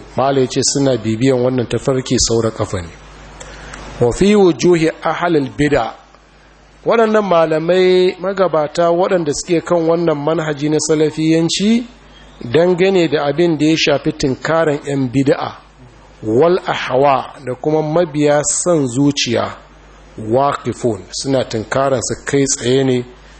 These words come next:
ba sa ɗaga musu ƙafa, ba sa saurara musu.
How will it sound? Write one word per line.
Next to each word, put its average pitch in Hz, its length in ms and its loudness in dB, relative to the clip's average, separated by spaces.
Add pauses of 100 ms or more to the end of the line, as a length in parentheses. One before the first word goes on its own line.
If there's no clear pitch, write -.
(320)
ba 135 180 2
sa 127 220 -2
ɗaga 123 300 0
musu 123 300 -4
ƙafa, 123 380 -2 (440)
ba 131 180 0
sa 127 140 -4 (100)
saurara 104 460 -2
musu. 98 300 -4